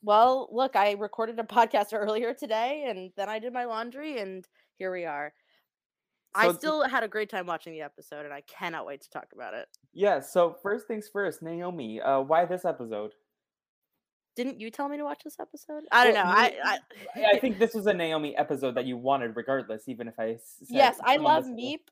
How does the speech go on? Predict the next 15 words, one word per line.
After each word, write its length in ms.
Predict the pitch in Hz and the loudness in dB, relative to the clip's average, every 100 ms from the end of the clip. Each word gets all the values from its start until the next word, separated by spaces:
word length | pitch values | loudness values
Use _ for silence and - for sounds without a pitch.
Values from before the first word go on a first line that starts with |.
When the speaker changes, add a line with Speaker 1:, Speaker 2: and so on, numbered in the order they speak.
| - | -10
Speaker 1:
Meep 200 | 226 294 370 | -8 -6 -6
was 160 | 359 | -6
a, 80 | 320 | -4
like, 220 | 240 240 | -4 -2
a, 240 | 214 180 175 - - - - | 0 0 -2 -8 -20 -20 -16
Meep 240 | 214 302 | -14 -12
was 140 | 349 233 | -12 -10
very 220 | 220 208 | -8 -8
visceral. 420 | 180 202 214 175 | -8 -8 -4 -2
I 120 | 175 | -2
feel 200 | 175 196 | -2 -6
like 160 | 190 185 _ _ - | -6 -6 _ _ -6
I 120 | 180 | -6
saw 520 | 175 - - 208 214 | -6 -4 4 8 8
Meep 280 | 214 202 202 | 6 -2 -6